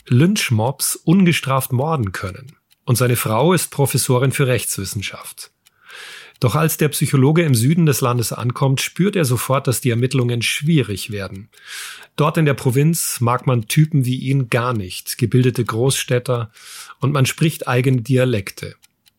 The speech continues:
Tatsächlich schlägt Taiwo überall Misstrauen entgegen. Außerdem gibt es dauernd Straßensperrungen, bei denen die Militärpolizei Schmiergeld verlangt. Was diesen klassischen Ermittler-Thriller ausmacht, sind die Eindrücke ins Leben von Nigeria.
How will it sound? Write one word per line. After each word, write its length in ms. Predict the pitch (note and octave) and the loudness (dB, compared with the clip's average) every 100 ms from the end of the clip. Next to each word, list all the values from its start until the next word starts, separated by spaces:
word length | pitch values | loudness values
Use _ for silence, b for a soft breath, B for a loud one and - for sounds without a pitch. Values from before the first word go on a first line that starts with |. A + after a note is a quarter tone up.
| _ _ _ - | _ _ _ -2
Tatsächlich 640 | A2+ - B2 B2 D3 - | -2 0 0 2 0 2
schlägt 340 | C3+ B2 B2 | 0 0 0
Taiwo 500 | - B2 A2 A#2+ C3+ - | -2 -2 -2 -2 -2 0
überall 480 | C#3+ C3+ C#3+ C3 C3 | 0 2 0 0 0
Misstrauen 580 | C3 E3+ - - A2 G#2+ | 2 0 -2 -6 -6 -6
entgegen. 440 | F#2+ - G2 G2+ B B B B | -8 -6 -8 -8 B B B B
Außerdem 400 | D3 C#3 D#3 D#3 | 0 2 4 4
gibt 180 | C#3 - | 2 -4
es 100 | A#2+ | -4
dauernd 300 | A#2 B2 A#2+ | -2 -2 -2
Straßensperrungen, 1120 | - B2 D3 D#3+ C3+ - C3+ C3 C3 C3 B2 | -2 -2 0 0 -2 0 0 2 0 0 0
bei 100 | A2+ | 0
denen 220 | A#2+ A#2 | 0 -2
die 100 | A2+ | -2
Militärpolizei 1120 | A2+ G#2 - A#2 A2+ A#2+ A2+ - A#2 A2 A#2 - | -2 -4 -2 -2 -2 -2 -2 -2 -4 -4 -6 -10
Schmiergeld 540 | - D#3 C3 A2 F#2+ | -2 4 4 2 -4
verlangt. 560 | - G2+ F2 F#2 - - _ _ _ B B B B B B B | -6 -8 -10 -16 -20 -20 _ _ _ B B B B B B B
Was 180 | B2+ B2 | -2 0
diesen 440 | F3 F#3 F3 E3+ D#3 | 2 2 4 2 0
klassischen 600 | - C#3 D3 F3 - D3+ | -2 0 0 -2 -2 -2
Ermittler-Thriller 1080 | A2+ A2+ F3 F3+ C3+ - - A#2 A2 G#2+ A2 | 0 0 2 2 2 0 0 0 0 -4 -2
ausmacht, 500 | E3+ - G#2+ G#2+ - | -2 -2 -6 -4 0
sind 160 | B2 | 0
die 140 | C3 - | 0 0
Eindrücke 480 | B2+ D3+ C#3+ C#3 | 2 2 2 0
ins 200 | C3+ A#2+ | -2 -2
Leben 280 | A#2 A#2 B2 | -2 -2 -2
von 280 | A#2 A#2+ A#2 | -2 -2 0
Nigeria. 800 | A#2 B2+ A#2+ G#2+ G#2 F#2+ F#2+ | 0 0 0 0 -2 -6 -10